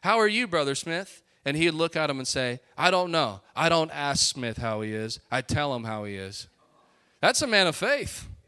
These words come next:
Why? 'Cause the Bible says I'm blessed.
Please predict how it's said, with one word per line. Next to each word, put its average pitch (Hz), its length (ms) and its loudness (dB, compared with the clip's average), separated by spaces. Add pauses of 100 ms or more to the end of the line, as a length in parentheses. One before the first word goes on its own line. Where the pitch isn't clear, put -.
(1800)
Why? 208 260 8
'Cause 180 180 -2
the 175 80 0
Bible 214 300 2
says 175 240 0
I'm 147 140 -2
blessed. 180 560 -2